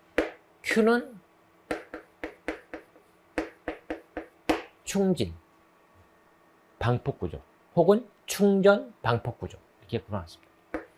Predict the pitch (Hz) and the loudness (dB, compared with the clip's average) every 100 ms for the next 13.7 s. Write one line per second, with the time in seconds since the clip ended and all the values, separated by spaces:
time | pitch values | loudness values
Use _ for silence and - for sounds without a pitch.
0 | _ _ _ - - - _ _ _ _ | _ _ _ -2 -2 -6 _ _ _ _
1 | _ _ _ _ - - _ - - _ | _ _ _ _ -20 -20 _ -20 -20 _
2 | _ _ 127 175 202 160 101 87 - 139 | _ _ 12 12 12 10 6 0 4 8
3 | 131 82 - _ _ _ _ _ _ _ | 8 6 -6 _ _ _ _ _ _ _
4 | _ _ _ - - _ - - - _ | _ _ _ -14 -14 _ -14 -14 -16 _
5 | _ - - - - _ _ _ - _ | _ -10 -8 -12 -14 _ _ _ -20 _
6 | _ _ _ - - - - _ _ _ | _ _ _ 0 0 -4 -20 _ _ _
7 | _ _ _ _ _ - 190 190 123 117 | _ _ _ _ _ 6 8 8 8 8
8 | 139 107 92 - 90 - _ _ _ _ | 8 6 -6 -12 -14 -18 _ _ _ _
9 | - _ - - _ - - - - _ | -20 _ -6 -6 _ -10 -8 -10 -10 _
10 | - - _ _ _ _ - - - - | -14 -14 _ _ _ _ -8 -8 -14 -12
11 | - - _ _ _ _ _ _ - - | -16 -16 _ _ _ _ _ _ -8 -8
12 | _ - - - _ - - - _ _ | _ -2 -2 -8 _ -20 -20 -20 _ _
13 | _ _ 143 147 185 180 | _ _ 4 10 10 8